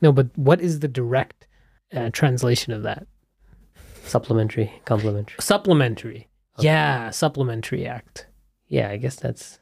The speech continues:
Speaker 2: yeah.
Speaker 1: Yeah,
Speaker 2: Although
Speaker 1: that,
Speaker 2: that's,
Speaker 1: that's
Speaker 2: it's not usually used, but yeah,
Speaker 1: No,
Speaker 2: I get
Speaker 1: 'cause
Speaker 2: it.
Speaker 1: supplementary play-, prayers, that's what they're called, right?
Speaker 2: I guess,
Speaker 1: Typically,
Speaker 2: yeah.
Speaker 1: I've s-, I've seen it as
Speaker 2: I mean, there's multiple English
Speaker 1: Yeah,
Speaker 2: translations, yeah.
Speaker 1: that, that, but that's the one I was thinking of in my head.
Speaker 2: Yeah, so i-, it's the same thing with that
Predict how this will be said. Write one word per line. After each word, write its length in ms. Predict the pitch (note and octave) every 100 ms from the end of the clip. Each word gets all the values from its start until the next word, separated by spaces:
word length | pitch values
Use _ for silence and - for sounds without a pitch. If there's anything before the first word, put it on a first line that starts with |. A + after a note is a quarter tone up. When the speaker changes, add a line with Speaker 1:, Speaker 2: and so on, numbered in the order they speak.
| _ _ _
Speaker 2:
yeah. 160 | A#2 G#2+ B2
Speaker 1:
Yeah, 120 | C#3
Speaker 2:
Although 120 | C#3
Speaker 1:
that, 180 | D3+ D#3+
Speaker 2:
that's, 180 | D3+ C3+
Speaker 1:
that's 180 | - - _ _ _ _
Speaker 2:
it's 240 | - C3+
not 200 | D#3 C#3+
usually 260 | C#3 C3 A#2+
used, 300 | A2+ A2+ A2
but 140 | -
yeah, 140 | G#3+ F3
Speaker 1:
No, 60 | -
Speaker 2:
I 40 |
get 60 | A2+
Speaker 1:
'cause 100 | E3+
Speaker 2:
it. 40 |
Speaker 1:
supplementary 680 | - F3+ F3+ E3+ E3 - D#3
play-, 340 | - D3+ D3
prayers, 460 | - D#3+ E3+ A2+ A2
that's 160 | B2
what 100 | -
they're 120 | C3 C3+
called, 260 | F3+ C#3
right? 200 | G2+ C3+ - - - - -
Speaker 2:
I 40 |
guess, 60 | B2 F3
Speaker 1:
Typically, 280 | E3 D3 C3
Speaker 2:
yeah. 80 | C3+
Speaker 1:
I've 60 |
s-, 140 | C3+ -
I've 200 | C#3+ B2+
seen 200 | D#3 C#3+
it 160 | B2+
as 140 | D#3 C3+
Speaker 2:
I 60 |
mean, 160 | D#3 F3+
there's 200 | E3 C#3
multiple 380 | C3+ C#3 D3 B2+
English 280 | A2+ A#2
Speaker 1:
Yeah, 600 | F#3 E3+ D#3+ D3+ C#3+ C3
Speaker 2:
translations, 40 | B2+
yeah. 140 | A2
Speaker 1:
that, 260 | A2+ C3+ D3+ D#3 F3
that, 80 |
but 100 | -
that's 220 | F3 E3 -
the 80 | D#3+
one 100 | D3
I 80 | C3+
was 160 | B2
thinking 340 | - C3+ A#2+ A2+
of 120 | A2
in 140 | A2
my 140 | A2 G#2+
head. 220 | A2 A2 - _
Speaker 2:
Yeah, 220 | E3 B2
so 240 | F#2+ C3+ C3+ -
i-, 140 | - -
it's 240 | - E2 -
the 60 |
same 240 | C#3+ D#3 C#3+
thing 180 | C#3
with 140 | B2 A#2
that 240 | A#2+ B2